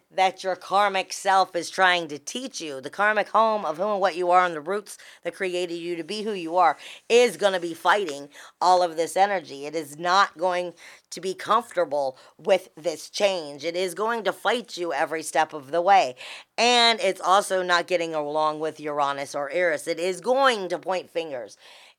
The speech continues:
Uh, it's, you know, the, "I'm the way I am because this person did me ugly." No. It's time to step up and, and I wouldn't say own your, uh,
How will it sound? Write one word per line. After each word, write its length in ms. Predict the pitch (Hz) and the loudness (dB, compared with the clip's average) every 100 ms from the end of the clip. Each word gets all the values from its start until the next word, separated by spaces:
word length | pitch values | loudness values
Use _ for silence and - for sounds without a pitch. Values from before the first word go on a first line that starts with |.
| - | 0
Uh, 300 | 202 190 180 | 4 6 6
it's, 180 | 180 180 - | 4 0 -14
you 180 | 190 190 | -10 -4
know, 220 | 175 165 | -2 -2
the, 320 | 156 165 156 - | 0 0 -2 0
"I'm 220 | 180 220 | 0 2
the 80 | 247 | 4
way 160 | 247 | 8
I 140 | 240 220 | 8 6
am 260 | 220 226 | 2 -2
because 500 | 226 220 220 208 190 | -2 2 4 6 4
this 200 | 180 202 | -2 -4
person 360 | - 214 208 214 | 2 2 0 -2
did 220 | 208 185 | -2 -2
me 140 | 196 | -2
ugly." 440 | 156 190 180 156 120 - - - | 0 0 0 -6 -8 -16 -20 -10
No. 480 | 135 135 120 139 233 _ _ _ _ | -4 -2 -2 -6 -12 _ _ _ _
It's 160 | 180 170 | -6 0
time 200 | 165 165 | 0 0
to 60 | |
step 320 | 156 175 165 190 | -2 2 2 6
up 200 | 196 - | 4 4
and, 340 | 185 190 185 170 _ _ _ 185 | -2 0 -2 -8 _ _ _ -2
and 300 | 185 180 - _ _ _ _ _ - | 0 -2 -8 _ _ _ _ _ 4
I 120 | 277 | 4
wouldn't 240 | 349 302 | 4 0
say 240 | - 277 254 - | 2 4 4 6
own 540 | 214 240 262 320 330 - | 6 6 2 -2 -8 -6
your, 360 | 208 220 214 - | 0 2 0 -2
uh, 100 | 160 | -8